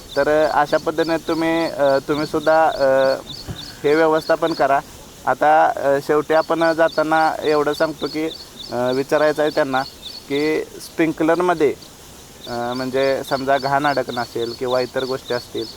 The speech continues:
अ, किंवा त्यासाठी काय फिल्टर वगैरे वापरावा लागतो का, या गोष्टी ते थोडी, अ, वैयक्तिक स्प्रिंकलरसाठी, अ, थोडी त्यांनी शेत-, शेतकऱ्यांसाठी माहिती द्यावी, जेणेकरून त्यांनासुद्धा हा, अ,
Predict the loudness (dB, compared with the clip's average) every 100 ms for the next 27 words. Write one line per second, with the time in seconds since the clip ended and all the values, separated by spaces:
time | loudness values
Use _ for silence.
0 | -16 -18 -16 -12 -8 -8 -4 0 0 0
1 | -2 -4 -4 -2 0 0 -2 -6 -2 -2
2 | 0 0 2 2 2 0 0 0 -4 -8
3 | -4 -4 -6 -20 -10 0 0 0 -4 -4
4 | -4 -2 0 0 0 0 2 4 4 2
5 | 2 0 -4 -10 -8 -8 -4 -6 -2 -2
6 | -2 -2 -2 0 -2 -2 -2 -2 -2 -4
7 | -4 -2 -4 -6 -8 -8 -4 -4 -4 -6
8 | -6 -4 -4 -4 -2 -2 -2 -4 -4 -4
9 | -4 -4 -2 0 0 -2 -2 0 2 0
10 | -4 -16 -16 -8 -4 -2 -2